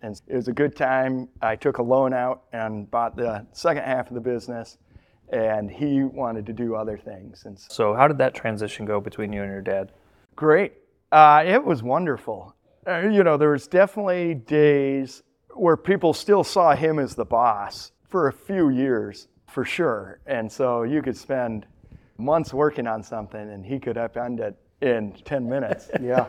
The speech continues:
Speaker 1: One thing about my dad is he's always been an encourager and a supporter, and he has awareness,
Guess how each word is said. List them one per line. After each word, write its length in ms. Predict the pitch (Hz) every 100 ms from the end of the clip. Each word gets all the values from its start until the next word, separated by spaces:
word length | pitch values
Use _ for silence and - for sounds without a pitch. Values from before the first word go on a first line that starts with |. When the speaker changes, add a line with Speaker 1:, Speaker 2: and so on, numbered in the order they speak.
| -
Speaker 1:
One 240 | 156 185
thing 280 | - 170 151
about 280 | 147 139 -
my 140 | 113
dad 520 | 110 127 120 113 113 -
is 260 | 139 120 113
he's 220 | 156 143
always 440 | 143 135 131 127 -
been 440 | 127 117 110 104 - _ _ _ _ -
an 120 | 135
encourager 840 | 123 113 151 139 120 120 113 113
and 160 | 110 107
a 60 |
supporter, 800 | 98 120 127 131 127 117 113 107 110
and 180 | 143 143
he 300 | 185 180 156
has 400 | 143 143 147 127
awareness, 840 | 123 117 120 120 113 101 - -